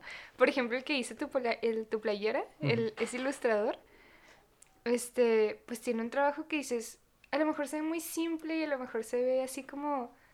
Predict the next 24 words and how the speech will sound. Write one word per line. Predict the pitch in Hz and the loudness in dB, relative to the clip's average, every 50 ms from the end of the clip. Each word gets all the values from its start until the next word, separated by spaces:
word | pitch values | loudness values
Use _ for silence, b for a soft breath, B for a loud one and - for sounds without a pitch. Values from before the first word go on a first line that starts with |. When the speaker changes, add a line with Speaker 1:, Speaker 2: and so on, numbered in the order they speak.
| b b b b b b b b b | b b b b b b b b b
Speaker 1:
que | - 247 | -10 -8
dices, | 240 - 240 233 220 - - | -6 -4 -4 -4 -6 -6 -8
"Ah, | 240 233 240 240 247 233 - - _ _ - - - _ _ _ _ _ _ _ - | -8 -8 -6 -6 -6 -8 -10 -14 _ _ -16 -16 -16 _ _ _ _ _ _ _ -6
ni | 240 247 | -4 -4
está | 240 - - 220 | -4 -2 -4 -4
tan | 220 240 240 240 | -2 -2 -4 -4
chido", | - 285 285 285 294 285 | -2 0 2 2 2 2
pero | - 285 269 247 | 4 4 6 6
Speaker 2:
Ajá. | 214 127 127 123 127 b b b b b b b b b b _ _ _ _ _ - | 6 4 2 -4 -8 b b b b b b b b b b _ _ _ _ _ 0
Speaker 1:
Que | - 226 | 0 0
sí | 226 - 214 | 0 0 -2
está | 214 - 214 | -2 -2 -2
muy | 214 214 214 | -2 -2 -4
chido, | - - 240 220 214 202 208 - - - | -4 0 2 2 2 2 -2 -8 -14 -8
yo | 202 220 208 | -2 -2 -2
no | 208 208 | -2 -2
digo | 214 214 214 214 208 | -6 -4 -2 -2 -2
eso, | 208 208 - - 220 214 - - - | -4 -6 -8 -8 -10 -8 -4 0 2
¿ok? | 240 247 - 226 - - - | 4 4 4 2 2 0 -2
Speaker 2:
<laughs> | |
Speaker 1:
Internet. | - 247 240 - 254 240 233 233 269 - - _ - - - 202 202 - - 147 - _ _ _ B B B B B B B B | -2 -4 -4 -2 -4 -4 -6 -8 -10 -12 -16 _ -20 -20 -18 -18 -18 -18 -18 -20 -20 _ _ _ B B B B B B B B
Este, | 240 262 269 247 262 - - 247 240 240 233 226 226 220 220 214 208 208 208 214 220 - _ _ _ _ _ _ _ _ _ _ _ _ _ _ _ _ _ _ _ - _ | 2 2 2 0 -2 0 4 6 6 6 6 6 4 4 2 2 0 -4 -10 -14 -18 -20 _ _ _ _ _ _ _ _ _ _ _ _ _ _ _ _ _ _ _ -6 _
pero | - 269 247 247 240 233 | 6 8 8 10 8 8
dices, | 233 226 - - 214 214 - - - | 4 0 -2 -4 -6 -6 -8 -12 -18